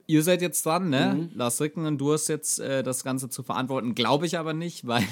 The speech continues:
Speaker 1: Hans-Joachim Watzke da schon noch auch mitlenken, denken und, äh, bestimmen will. Das ist, äh, das steht für mich außer Frage. Oder er muss halt dann einfach ein Machtwort sprechen, auf den Tisch hauen und sagen, „So, Leute, sorry,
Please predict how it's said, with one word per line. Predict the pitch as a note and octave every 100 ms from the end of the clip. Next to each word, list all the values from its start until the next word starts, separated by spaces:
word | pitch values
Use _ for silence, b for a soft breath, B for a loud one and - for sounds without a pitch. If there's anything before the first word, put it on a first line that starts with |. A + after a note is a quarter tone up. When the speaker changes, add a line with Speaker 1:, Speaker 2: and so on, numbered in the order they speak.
| C3 A#2+
Speaker 1:
Hans-Joachim | A2+ A#2+ A#2 A#2 G#2+
Watzke | A2 - - B2
da | A2 A2 A2 A2 A2 G#2 A2+
schon | - B2+
noch | B2+ B2
auch | - B2 - B B B B
mitlenken, | C3+ D3 - B2+ C#3+ G2 E3+ E3+ F3+ E3+ - _ -
denken | D3+ E3 D#3+
und, | D3+ C#3+ D3 C#3+ C3+
äh, | - C3 C3
bestimmen | A#2+ A#2+ E3 F3+ D3+ A2
will. | A#2+ D#3
Das | D3+ B2 A#2+
ist, | B2+ - A2
äh, | A#2 A#2 A2+
das | A2
steht | A#2+ B2+
für | -
mich | B2+ A#2+
außer | A2 A#2+ A2
Frage. | A#2 C3+ C#3 -
Oder | B2+ C#3 D#3 F3 B B B -
er | B2+
muss | E3 G#3 -
halt | B2+
dann | A2
einfach | E2 G#2+ G#2 G#2
ein | - G#2+
Machtwort | G#2 G2+ - A2 -
sprechen, | G#2+ G#2+ G2+
auf | G#2+
den | A2+
Tisch | - D3 D3
hauen | C3
und | A#2+
sagen, | A2+ A#2+ C3 C3+ C3+ C3 -
„So, | G#2+ C3 C#3+ C#3 F2+ - -
Leute, | C3 D3 D#3+ D3+ A2
sorry, | A#2 C#3 E3+ F3+